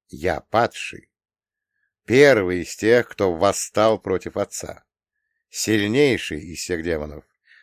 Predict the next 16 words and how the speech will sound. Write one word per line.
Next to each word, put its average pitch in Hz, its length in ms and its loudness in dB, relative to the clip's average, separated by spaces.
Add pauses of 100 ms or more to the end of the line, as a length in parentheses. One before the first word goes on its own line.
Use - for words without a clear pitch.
(100)
Тогда... 110 600 4 (1080)
Какого 139 420 -6
чёрта? - 640 -4
Что - 260 -6
за 113 200 -2
фокусы? - 580 -6 (2750)
Аура 143 460 0
Маркова 107 640 -2
выглядела 110 580 -2
ровно 113 340 0
так 127 280 -2
же, 110 140 -6
как 85 200 -4
и 85 40 -4
в 76 80 -8
больнице. 71 580 -10